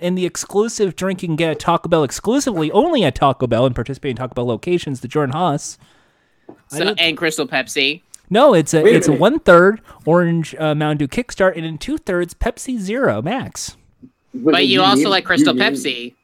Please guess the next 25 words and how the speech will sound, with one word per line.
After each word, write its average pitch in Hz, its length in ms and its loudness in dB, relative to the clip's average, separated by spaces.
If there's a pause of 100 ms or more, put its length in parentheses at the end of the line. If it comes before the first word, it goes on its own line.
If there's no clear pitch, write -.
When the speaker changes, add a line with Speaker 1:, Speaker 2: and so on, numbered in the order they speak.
(100)
Speaker 3:
you 120 240 0
named 139 260 0
it 127 120 -4
after 131 240 -6
yourself? - 800 -8
Speaker 1:
It's 160 100 -4
called 269 220 4
the 202 40 0
Jordan 202 280 2
Haas. 202 400 -4
It's 131 220 -6
the 160 340 -10
drink 214 260 -4
that's 156 160 -4
sweeping 226 320 -6
the 147 60 -2
nation. 131 560 -6
One-third 185 680 0 (240)
orange 214 380 -2
Kickstart, 131 560 -4 (420)
two-thirds 117 760 -2 (600)
a - 60 -16
Pepsi 127 420 -4
Zero 117 260 0
Max. - 440 -10